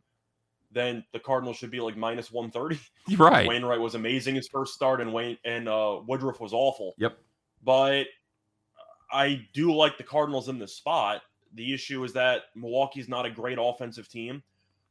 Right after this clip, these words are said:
Speaker 1: Woodruff, I expect to get under control at some point. I'm not sure if it's gonna be this time around, but it's Wainwright. He's with Molina. You know he's gonna pitch well. It's kinda just par for the course at this point.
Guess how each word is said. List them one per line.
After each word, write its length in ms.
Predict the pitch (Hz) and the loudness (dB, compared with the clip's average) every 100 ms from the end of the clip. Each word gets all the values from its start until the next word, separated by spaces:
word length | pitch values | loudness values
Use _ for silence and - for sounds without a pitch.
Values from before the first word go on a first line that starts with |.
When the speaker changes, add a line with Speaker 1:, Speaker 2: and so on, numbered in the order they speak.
| _ - | _ -4
Speaker 1:
Woodruff, 500 | 135 170 151 170 160 | 0 2 2 0 0
I 80 | |
expect 400 | 139 - 190 175 | -2 -2 -4 -4
to 80 | 156 | -2
get 220 | 143 135 | 0 2
under 200 | 139 139 131 | 0 -4 -6
control 420 | 127 - 135 110 | -10 -6 -6 -4
at 80 | - | 2
some 220 | 214 175 | 2 2
point. 340 | 120 117 127 _ _ _ _ _ | -4 -4 -6 _ _ _ _ _
I'm 140 | 113 131 | -6 -2
not 240 | 147 147 | -2 -2
sure 80 | 156 | -6
if 80 | 127 | -10
it's 80 | - | -8
gonna 160 | 135 | -8
be 160 | 120 117 | -8 -8
this 260 | 107 175 - | -6 -6 -4
time 300 | 131 113 104 | -4 -4 -6
around, 460 | 98 104 113 127 - _ _ _ _ _ - | -8 -6 -8 -10 -18 _ _ _ _ _ -4
but 140 | 208 | -4
it's 100 | 143 | -2
Wainwright. 640 | 147 175 170 170 165 165 147 | 0 2 2 0 2 0 -2
He's 140 | 135 | -4
with 220 | 165 156 | -4 -2
Molina. 560 | 151 139 143 143 139 131 | -4 -4 -4 -4 -4 -4
You 80 | 131 | -4
know 160 | 143 | -2
he's 100 | 147 | -2
gonna 140 | 127 120 | -2 -6
pitch 300 | 131 120 - | -8 -14 -8
well. 380 | 113 113 110 _ | -4 -2 -4 _
It's 120 | - | -18
kinda 260 | - 127 120 | -8 -6 -6
just 280 | 113 113 - _ - | -8 -12 -14 _ -6
par 140 | 123 | -6
for 100 | 117 | -6
the 80 | 104 | -14
course 340 | - 117 113 | -12 -10 -10
at 120 | 98 101 | -12 -20
this 120 | - | -20
point. 360 | 107 101 98 | -12 -10 -10